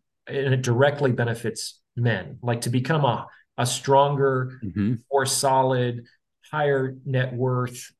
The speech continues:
Speaker 1: more successful man, how does that not benefit the man in question? And it can only indirectly benefit the woman if the man chooses to share
Speaker 2: If
Speaker 1: those
Speaker 2: she,
Speaker 1: things
Speaker 2: yep.
Speaker 1: with her.
Speaker 2: Mm-hmm.
Speaker 1: So I'm, I'm with you on that, which is that these things that make for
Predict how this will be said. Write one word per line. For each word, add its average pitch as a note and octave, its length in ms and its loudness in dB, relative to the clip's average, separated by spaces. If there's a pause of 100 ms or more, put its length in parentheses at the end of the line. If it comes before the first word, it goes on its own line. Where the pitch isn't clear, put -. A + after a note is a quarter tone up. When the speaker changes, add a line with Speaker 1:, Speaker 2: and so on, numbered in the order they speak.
(100)
Speaker 1:
more C3+ 360 2
successful C3 720 0
man, A#2+ 560 0 (200)
how F3 160 0
does D3 160 0
that C3+ 180 2
not A#2+ 200 0
benefit B2+ 360 -2
the G#2+ 80 -10
man A2 200 -6
in G#2 80 -8
question? A#2+ 500 -6 (360)
And C3+ 100 0
it B2+ 120 -2
can C3 300 -2 (140)
only F3+ 420 6
indirectly D#3+ 520 4
benefit B2+ 420 0
the A#2 60 -4
woman D3 340 -2
if D3 180 -4
the C3 80 -2
man B2 380 0 (140)
chooses C3 540 -2
to A2 120 -10
share E3+ 300 -2
Speaker 2:
If A2 120 4
Speaker 1:
those - 80 -2
Speaker 2:
she, G#2+ 140 0
Speaker 1:
things A2+ 300 -6
Speaker 2:
yep. G2+ 280 -4
Speaker 1:
with - 160 -4
her. - 280 -12 (560)
Speaker 2:
Mm-hmm. G#3+ 100 -6
Speaker 1:
So - 380 2
I'm, F#3 220 4
I'm F3+ 180 2
with - 220 4
you C3+ 140 0
on A#2 200 2
that, B2 360 2
which B2+ 240 0
is C3 200 2
that B2+ 220 -2
these D#3 320 -2
things F3+ 420 0
that C3 220 -2
make C#3 340 0
for B2+ 600 0